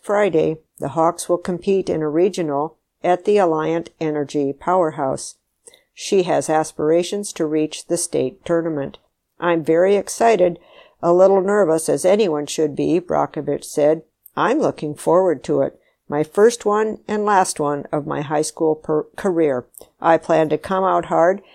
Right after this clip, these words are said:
and do what I do best." In boys basketball, this story by Jeff Johnson,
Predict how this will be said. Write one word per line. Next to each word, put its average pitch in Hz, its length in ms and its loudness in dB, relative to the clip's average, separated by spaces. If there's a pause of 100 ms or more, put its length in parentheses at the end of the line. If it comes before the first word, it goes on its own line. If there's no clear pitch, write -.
(160)
and 147 280 -6
do 208 240 4
what 151 440 -2
I 160 220 0
do 185 220 -2
best." 151 500 -8 (640)
In 180 280 4
boys 170 360 6
basketball, 165 800 2
this 170 200 2
story 170 360 2
by 147 180 0
Jeff 160 380 -4
Johnson, 170 640 -4